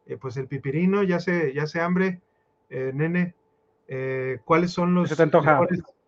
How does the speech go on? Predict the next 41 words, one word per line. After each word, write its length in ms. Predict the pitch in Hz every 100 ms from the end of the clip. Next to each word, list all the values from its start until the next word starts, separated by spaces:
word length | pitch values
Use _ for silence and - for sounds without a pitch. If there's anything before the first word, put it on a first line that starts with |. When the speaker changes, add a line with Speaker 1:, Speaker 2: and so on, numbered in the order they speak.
| _
Speaker 1:
los 140 | - 147
mejores 340 | 143 160 180
mariscos? 760 | 170 147 156 - 175 - - _ _ _ _ _ _ _ -
Speaker 2:
Ah, 160 | 131 175
Speaker 1:
Eh, 40 |
Speaker 2:
bueno, 200 | 190 185
los 100 | 151
mariscos 580 | 135 135 143 175 185 165
de 120 | 170
la 80 | 151
ciudad 280 | 151 147 160
de 100 | 175
Guadalajara, 760 | 156 139 135 175 208 190 - - -
los 160 | 147 147
Speaker 1:
Ujú. 80 | 143
Speaker 2:
mariscos, 500 | 143 180 190 214 170
la 140 | 156
isla, 320 | 180 202 208
vamos 320 | 160 175 185 190
a 40 |
la 140 | 156
isla, 280 | 151 190 214
acuérdate 360 | 156 165 185 -
que 120 | 156
tienen 440 | 143 180 180 165 - - _ _
tres 180 | - 185
sucursales, 960 | 190 185 160 196 208 202 139 - - - _ _ _ _ _ _ -
pero 100 | -
vamos 160 | 170 196
a 60 | 208
ver 140 | 208
el 60 | 185
video. 440 | 170 190 165 131 - _ _ _ _ _ _ _ _ _ _
Speaker 1:
Sí, 140 | -
mira, 260 | 143 151 147
aquí 180 | 131 147
están 240 | 139 156
los 120 | 156 151
camaroncitos 680 | 143 135 131 127 151 - 151
al 140 | 135
ajillo, 520 | 123 160 175 185 208